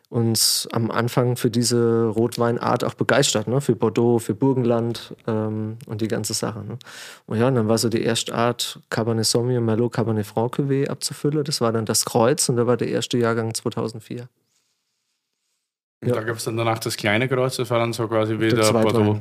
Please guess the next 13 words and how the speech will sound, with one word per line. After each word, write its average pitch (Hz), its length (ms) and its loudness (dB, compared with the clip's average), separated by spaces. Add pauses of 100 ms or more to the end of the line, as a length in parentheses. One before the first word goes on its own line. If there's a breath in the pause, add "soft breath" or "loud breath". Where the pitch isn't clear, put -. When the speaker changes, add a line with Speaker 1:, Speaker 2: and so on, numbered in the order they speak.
(120)
Speaker 2:
Zweitwein, 95 420 -4
ne? 135 60 2
Speaker 1:
Ja, 127 140 4
genau. 104 360 -2 (1300 loud breath)
Ja, 123 240 2 (200)
und 117 180 -4
das 113 160 0
war 123 100 4
so 131 120 2
der 120 160 2
Anfang 160 400 2
und, 127 360 2
äh, 123 200 2